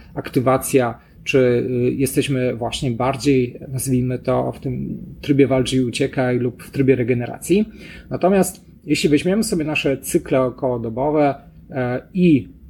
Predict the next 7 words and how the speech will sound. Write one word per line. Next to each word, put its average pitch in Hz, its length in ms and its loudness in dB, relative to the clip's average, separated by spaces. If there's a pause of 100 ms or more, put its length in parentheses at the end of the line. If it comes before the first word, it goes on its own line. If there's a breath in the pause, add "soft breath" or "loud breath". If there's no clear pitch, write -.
(320)
strategicznie 147 920 0
będziemy 131 360 -2
mierzyli 131 340 0
nasze 135 240 -6
H - 140 0
R 127 160 0 (100)
V, - 60 4